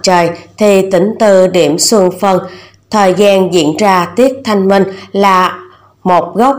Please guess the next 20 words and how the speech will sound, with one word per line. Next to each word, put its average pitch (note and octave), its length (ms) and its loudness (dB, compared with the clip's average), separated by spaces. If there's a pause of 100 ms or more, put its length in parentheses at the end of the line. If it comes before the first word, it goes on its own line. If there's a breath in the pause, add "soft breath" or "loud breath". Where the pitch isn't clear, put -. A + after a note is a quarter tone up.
(120)
mười G3 300 2
lăm F#3+ 280 0
độ. D3 300 0 (440 loud breath)
Đây A3+ 280 2
là G3+ 160 2
một E3+ 380 0
cách A#3+ 160 -2 (100)
tính G#3 320 0
theo G3+ 300 0
mặt F3+ 220 -2 (120)
trời F3 260 0 (300 loud breath)
hay F#3+ 380 0
dương F#3+ 260 0
lịch F3 120 0 (300 loud breath)
sẽ E3 420 -2
thay F#3+ 220 -2
đổi D#3 360 2
theo F#3+ 300 0 (120)
từng D#3+ 220 0
năm. F3+ 160 0